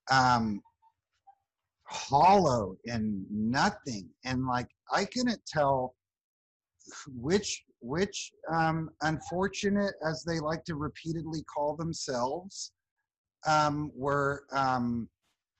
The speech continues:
which victims, like, you, I didn't know who was supposed to be who until they died.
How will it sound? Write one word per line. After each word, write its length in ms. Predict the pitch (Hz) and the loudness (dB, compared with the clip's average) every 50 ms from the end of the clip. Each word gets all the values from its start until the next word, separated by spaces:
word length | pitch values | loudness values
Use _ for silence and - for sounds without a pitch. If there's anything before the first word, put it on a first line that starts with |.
| _ _ _ _ _ _ _ _ | _ _ _ _ _ _ _ _
which 400 | 113 135 170 196 190 - - - - - 113 107 | -4 -2 -2 0 0 -2 -6 -6 -10 -14 -10 -6
victims, 540 | 147 175 180 - - 190 180 180 180 170 | -6 -6 -4 -2 -2 -2 0 0 -2 -2
like, 120 | 185 175 175 | -4 -6 -4
you, 220 | 175 196 208 208 - - - - - 156 | -2 -2 -2 -2 -4 -8 -12 -10 -4 -2
I 80 | 180 | -2
didn't 180 | 220 269 262 233 | 0 0 0 2
know 180 | 226 208 180 151 | 4 4 4 4
who 280 | - 190 247 277 262 | 2 2 2 2 2
was 140 | 220 165 - | 0 -2 -2
supposed 240 | - - 214 196 - | -2 -2 -2 -2 -2
to 80 | 190 | -4
be 200 | 165 165 160 156 | -4 -2 -2 -2
who 300 | 147 165 233 285 277 226 | 0 0 0 0 0 0
until 360 | 180 151 131 160 165 156 151 143 | -2 -2 0 0 0 0 -2 -2
they 220 | 156 147 143 135 117 98 - | -2 -2 -2 -2 -4 -2 0
died. 580 | 139 165 214 220 196 254 110 98 98 196 202 | 4 4 6 6 4 2 -2 -4 -8 -12 -14